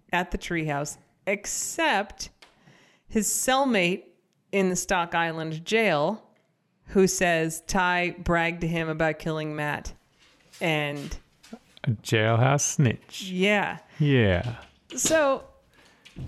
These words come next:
Speaker 1: do you trust that jailhouse snitch? Well,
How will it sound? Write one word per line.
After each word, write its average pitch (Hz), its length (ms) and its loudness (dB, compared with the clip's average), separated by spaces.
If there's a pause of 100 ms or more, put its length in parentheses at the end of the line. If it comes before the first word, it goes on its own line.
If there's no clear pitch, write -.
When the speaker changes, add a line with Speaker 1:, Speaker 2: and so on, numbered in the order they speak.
(640)
Speaker 1:
do 226 100 -6
you 269 160 -4 (180)
trust - 600 0
that 254 320 -2 (720)
jailhouse 214 580 2
snitch? - 600 0 (960)
Well, 214 400 2